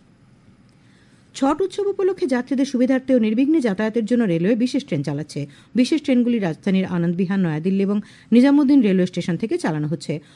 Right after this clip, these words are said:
উত্তর রেলওয়ের প্রধান জনসংযোগ আধিকারিক হিমাংশু শেখর উপাধ্যায় জানিয়েছেন যে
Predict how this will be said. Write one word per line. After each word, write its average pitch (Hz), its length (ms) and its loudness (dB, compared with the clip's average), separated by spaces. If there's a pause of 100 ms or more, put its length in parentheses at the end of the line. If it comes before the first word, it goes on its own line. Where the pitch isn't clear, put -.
(160)
উত্তর 294 320 0
রেলওয়ের 339 300 2
প্রধান 262 200 2
জনসংযোগ 220 500 0
আধিকারিক 208 360 -2
হিমাংশু 262 340 0
শেখর 269 220 -4
উপাধ্যায় 175 360 -4
জানিয়েছেন 160 460 -4
যে 240 120 0